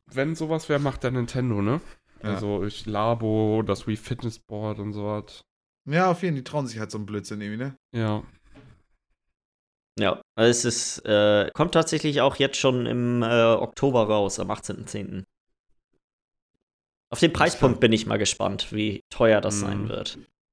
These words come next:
Speaker 2: Es kann halt von, von bis, ne? Also ich kann mir da mehrere hundert Euro vorstellen, aber es kann halt auch irgendwie
Speaker 3: Nee.
Speaker 2: unter hundert Euro sein.
Speaker 3: Also ich,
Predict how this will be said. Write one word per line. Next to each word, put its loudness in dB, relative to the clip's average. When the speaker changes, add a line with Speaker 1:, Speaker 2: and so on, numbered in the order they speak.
Speaker 2:
Es -8
kann -2
halt 6
von, -2
von 0
bis, 0
ne? -2
Also 0
ich -4
kann -4
mir 4
da -2
mehrere 2
hundert 0
Euro 0
vorstellen, -4
aber -4
es -8
kann -8
halt -4
auch -8
irgendwie -2
Speaker 3:
Nee. 2
Speaker 2:
unter 2
hundert 0
Euro -6
sein. -2
Speaker 3:
Also 6
ich, 2